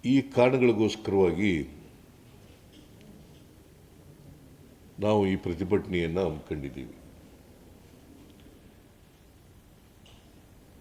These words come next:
ಜಂತರ್ ಮಂತರ್‌ನಲ್ಲಿ ಹನ್ನೊಂದು ಗಂಟೆಗೆ ಈ ಪ್ರತಿಭಟನೆ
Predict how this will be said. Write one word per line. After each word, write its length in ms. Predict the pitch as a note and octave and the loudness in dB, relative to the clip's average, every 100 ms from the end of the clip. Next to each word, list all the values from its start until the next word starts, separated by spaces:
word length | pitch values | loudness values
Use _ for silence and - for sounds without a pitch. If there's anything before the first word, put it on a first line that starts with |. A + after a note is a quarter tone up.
| - - - - - - - - F2+ | -20 -20 -20 -20 -20 -20 -20 -14 -2
ಜಂತರ್ 360 | G2+ F#2 A2+ | -2 2 0
ಮಂತರ್‌ನಲ್ಲಿ 580 | G2+ F#2+ - F2 F2 F#2 | 2 -2 -2 -4 -2 0
ಹನ್ನೊಂದು 420 | F2+ F#2 G2 F2+ | -2 -2 -4 -4
ಗಂಟೆಗೆ 340 | E2+ D#2 E2 F#2+ | -6 -6 -8 -10
ಈ 40 | |
ಪ್ರತಿಭಟನೆ 800 | - - E2 D#2+ - E2+ D#2 | -10 -12 -8 -8 -10 -10 -8